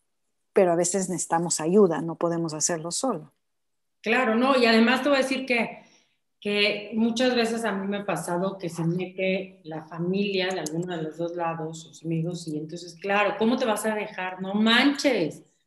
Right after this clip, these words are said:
Speaker 2: claro que no, acábalo. Entonces,
Speaker 1: Sí. Bueno, esas son las herencias de los abogados. O sea, como que de esta sociedad o de esta mentalidad que venimos de competencia, de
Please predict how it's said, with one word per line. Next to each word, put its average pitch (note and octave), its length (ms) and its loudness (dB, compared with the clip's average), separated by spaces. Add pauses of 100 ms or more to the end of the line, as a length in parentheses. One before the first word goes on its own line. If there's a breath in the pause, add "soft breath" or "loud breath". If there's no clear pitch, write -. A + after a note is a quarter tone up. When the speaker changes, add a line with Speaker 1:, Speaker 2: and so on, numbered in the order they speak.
(220)
Speaker 2:
claro B3 540 4
que D4+ 100 2
no, B3+ 500 4
acábalo. A#3+ 760 2
Entonces, A3 680 -8 (1200)
Speaker 1:
Sí. D3+ 300 -8 (340 loud breath)
Bueno, A3+ 200 8
esas D4 340 8
son C4+ 200 6
las C4 200 6
herencias F#3+ 540 4
de F3+ 100 2
los D3+ 200 -2
abogados. D#3+ 720 -2 (640 soft breath)
O - 40 -20
sea, D#3+ 320 0
como E3 380 -4
que E3+ 220 2
de F#3+ 200 6
esta G3 520 4
sociedad F3+ 800 2
o E3 220 0
de E3 140 0
esta F3 200 -2
mentalidad D#3+ 760 0 (100)
que F3 120 0
venimos E3 500 -2
de D3+ 220 -4
competencia, D#3 1120 -2
de D3+ 260 -2